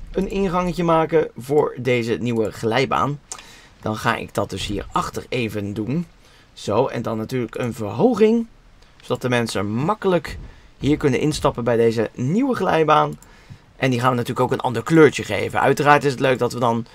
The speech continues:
twee dezelfde kleuren hebben. Maar, eh, vaak is een, eh, ja, een, een glijbaan toch wel herkenbaar aan bepaalde kleuren. Dus misschien wel een lekkere gele glijbaan.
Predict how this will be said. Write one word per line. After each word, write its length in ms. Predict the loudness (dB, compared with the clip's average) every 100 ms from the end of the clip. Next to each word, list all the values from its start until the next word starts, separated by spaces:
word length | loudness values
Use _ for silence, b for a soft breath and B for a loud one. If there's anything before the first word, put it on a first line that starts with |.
| b
twee 320 | 0 4 4
dezelfde 380 | 2 2 2 0
kleuren 440 | 4 6 6 4
hebben. 200 | 2 2
Maar, 260 | 4 4 2 B B B B -10
eh, 260 | -4 -2
vaak 320 | 2 4 4
is 140 | 2 0
een, 220 | 0 -2 -10 -12
eh, 200 | -6 -4
ja, 200 | -2 -2
een, 220 | -2 -4 -6
een 80 |
glijbaan 400 | 2 4 4 2
toch 160 | 0 0
wel 100 | 0
herkenbaar 520 | 0 0 2 4 2
aan 320 | 2 0 -2
bepaalde 400 | -4 0 2 2
kleuren. 420 | 2 4 4 0 -10 -18 -20 B B B B B
Dus 260 | 6 6 6
misschien 360 | 0 0 0
wel 260 | 4 4 2
een 180 | -2 -2
lekkere 420 | -4 -6 -4 -4
gele 420 | -4 -2 0 -2
glijbaan. 540 | -2 0 2 0 -2